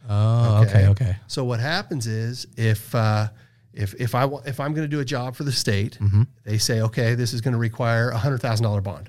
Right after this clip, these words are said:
Speaker 1: Okay.
Speaker 2: Okay, I will bond it with my personal financial strength, and I will have myself, and because I'm married and it's a communal state, my wife will have to
Speaker 1: <laughs>
Speaker 2: indemnify as well.
Speaker 1: Wow.
Speaker 2: So that if I don't perform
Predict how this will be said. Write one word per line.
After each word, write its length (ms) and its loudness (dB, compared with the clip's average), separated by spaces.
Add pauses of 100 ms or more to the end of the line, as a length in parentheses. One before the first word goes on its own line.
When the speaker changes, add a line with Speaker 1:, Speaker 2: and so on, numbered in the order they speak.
Speaker 1:
Okay. 220 6 (200)
Speaker 2:
Okay, 380 -4
I 180 -2
will 160 2
bond 400 0
it 200 -8
with 140 -10
my 140 -4
personal 440 -2
financial 480 -2
strength, 480 -6 (640)
and 220 2
I 180 0
will 180 -4
have 320 -2
myself, 600 -4
and 140 0
because 260 -2
I'm 200 0
married 340 0
and 120 0
it's 140 -4
a 40 -8
communal 360 -10
state, 480 -4 (460)
my 180 -2
wife 320 0
will 100 -2
have 200 0
to 100 10
Speaker 1:
<laughs> 60 0
Speaker 2:
indemnify 460 0
as 140 -4
well. 400 -6
Speaker 1:
Wow. 300 -6
Speaker 2:
So 180 -4
that 120 -4
if 120 -4
I 120 -4
don't 200 -4
perform 840 -2